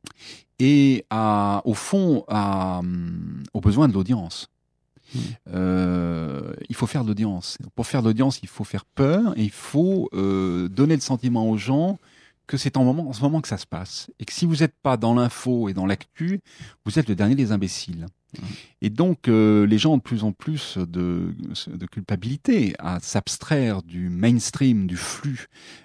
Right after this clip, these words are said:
Speaker 1: euh, de l'information quotidienne et de l'info continue. Euh, c'est une manière de créer de la médiadépendance
Speaker 2: Mmh.
Speaker 1: et donc de l'accoutumance et donc de, de continuer à vendre du papier et des, et des, euh, des ondes et des,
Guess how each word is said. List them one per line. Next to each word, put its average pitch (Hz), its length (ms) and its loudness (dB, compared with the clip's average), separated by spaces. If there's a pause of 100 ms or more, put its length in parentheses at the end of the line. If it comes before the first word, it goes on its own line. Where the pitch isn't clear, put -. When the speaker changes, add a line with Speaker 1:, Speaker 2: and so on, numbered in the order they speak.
(120)
Speaker 1:
euh, 92 140 -2
de 87 220 0
l'information 95 580 0
quotidienne 92 540 -4
et 90 60 0
de 92 100 -2
l'info 98 340 -2
continue. 95 560 -8 (500)
Euh, 95 220 0
c'est - 420 -2
une 104 180 4
manière 104 580 2
de 98 100 -4
créer 110 260 -4
de 123 120 2
la 95 160 2
médiadépendance 110 1200 0
Speaker 2:
Mmh. 113 40 -2
Speaker 1:
et 87 40 -4
donc 104 180 -2
de 92 80 2
l'accoutumance 107 1040 -4
et 90 80 -4
donc 104 420 -4 (140)
de, 87 180 -6 (400)
de 92 440 -4
continuer 101 360 2
à 92 60 4
vendre 117 200 2
du 92 140 -2
papier 110 760 4
et 82 60 0
des, 85 560 -2
et 85 140 -4
des, 85 380 -2
euh, 78 500 -4
des 82 240 -4
ondes 107 260 2
et 85 120 -2
des, 78 500 -8